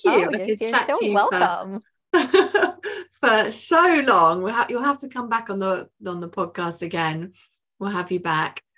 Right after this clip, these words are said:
Speaker 2: I would love that. Yes.
Speaker 1: Oh, thank you for your time and sharing your wisdom with everybody to-, today, Leslie. And I do encourage everybody to, who's been listening, to go and check Leslie out, get into her world, and to get that free gift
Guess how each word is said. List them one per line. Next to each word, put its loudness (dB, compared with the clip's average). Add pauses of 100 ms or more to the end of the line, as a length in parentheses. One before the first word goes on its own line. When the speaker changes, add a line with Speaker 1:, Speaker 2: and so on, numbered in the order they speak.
(140)
Speaker 2:
I -6
would -8
love -6
that. -8
Yes. -6
Speaker 1:
Oh, -6
thank -2
you -8
for -8
your 2
time -4
and -4
sharing -6
your -4
wisdom -4
with -6
everybody -8
to-, -12
today, -6
Leslie. -6
And -10 (160)
I -8
do -6
encourage -8
everybody -8
to, -8 (360)
who's -8
been -2
listening, 0
to -10
go -6
and -8
check -10
Leslie -4
out, -4
get -6
into -4
her -4
world, -2
and -4
to -6
get -4
that -8
free -6
gift -6